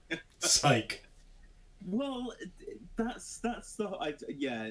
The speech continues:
Speaker 2: I, I think if, if he'd said, "Psych, she's still alive, idiot, you thought she was dead." <laughs> Yeah, I think that would have been interesting, uh, but a different tone of movie. I, yeah, I, I think, uh,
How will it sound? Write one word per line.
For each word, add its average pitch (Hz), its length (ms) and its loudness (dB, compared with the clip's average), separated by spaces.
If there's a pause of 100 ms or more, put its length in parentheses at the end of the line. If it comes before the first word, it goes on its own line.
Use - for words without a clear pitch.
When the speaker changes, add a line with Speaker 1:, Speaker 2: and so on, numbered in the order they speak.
Speaker 2:
I, 131 140 -4 (200)
I 135 60 -2
think 135 320 -4
if, 131 260 -4 (120)
if 135 160 -2
he'd 123 220 -4
said, 123 220 -4
"Psych, 220 560 -2
she's 180 240 -8
still 190 180 0
alive, 151 480 -2 (380)
idiot, 151 480 0 (200)
you 170 100 -4
thought 185 200 -2
she 170 100 -8
was 143 120 -6
dead." 151 200 -2 (120)
<laughs> - 80 -4 (1040)
Yeah, 139 300 0
I 131 80 -2
think 135 200 -8
that 127 200 -2
would 123 80 -4
have 110 80 -12
been 107 180 -4 (1080)
interesting, 117 500 -4 (300)
uh, 110 240 -2
but 117 100 -2
a - 20 -8
different 117 320 -4
tone 117 200 -4
of 101 80 -8
movie. 107 320 -4 (520)
I, 127 220 -2 (260)
yeah, 156 360 -2
I, 175 200 -6
I - 120 -2
think, - 340 -2 (640)
uh, - 60 -8